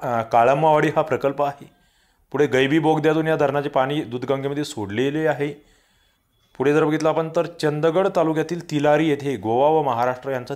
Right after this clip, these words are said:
तिलारी प्रकल्प आहे. तिलारी प्रकल्प मित्रांनो मागे चर्चेत होता, यावर प्रश्नसुद्धा विचारले गेलेले आहेत एमपीएससीकडून.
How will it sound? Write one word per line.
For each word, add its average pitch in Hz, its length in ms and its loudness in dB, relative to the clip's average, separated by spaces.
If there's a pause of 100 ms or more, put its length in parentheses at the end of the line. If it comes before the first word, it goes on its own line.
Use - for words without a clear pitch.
तिलारी 107 320 -2
प्रकल्प 92 460 -12
आहे. - 220 -16 (720)
तिलारी 185 340 4
प्रकल्प 151 380 -4
मित्रांनो 139 380 -6
मागे 127 180 -4
चर्चेत 120 400 -8
होता, 131 180 -6
यावर 135 200 -2
प्रश्नसुद्धा 120 580 -10
विचारले 120 400 -4
गेलेले 120 220 -4
आहेत 120 180 -2
एमपीएससीकडून. 113 680 -10